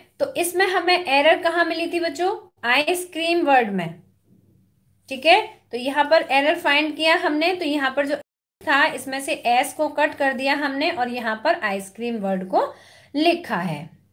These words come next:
Clear? We know that with A and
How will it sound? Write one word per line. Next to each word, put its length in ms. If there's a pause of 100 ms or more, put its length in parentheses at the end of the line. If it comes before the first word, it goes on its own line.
(520)
Clear? 260 (460)
We 240
know 240 (200)
that 500
with 260 (160)
A 160 (340)
and 260